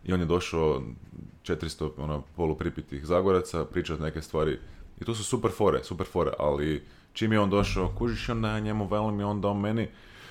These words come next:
nije, ono, n-, ne kužimo se, šta si ti sad došao tu se nama,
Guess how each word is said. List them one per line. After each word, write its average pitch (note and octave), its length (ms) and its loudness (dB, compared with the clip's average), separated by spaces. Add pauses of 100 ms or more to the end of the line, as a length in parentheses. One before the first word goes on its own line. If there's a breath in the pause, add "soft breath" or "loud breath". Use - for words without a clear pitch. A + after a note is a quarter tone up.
(1000 loud breath)
nije, G#2 560 4
ono, D#2 460 0 (200)
n-, F#2 220 0
ne F#2 320 2
kužimo G#2 400 4
se, E2 180 -4
šta G2+ 200 6
si - 80 -8
ti F#2 80 2
sad E2+ 180 2
došao E2+ 240 2
tu E2 120 0
se - 160 -4
nama, D#2 300 4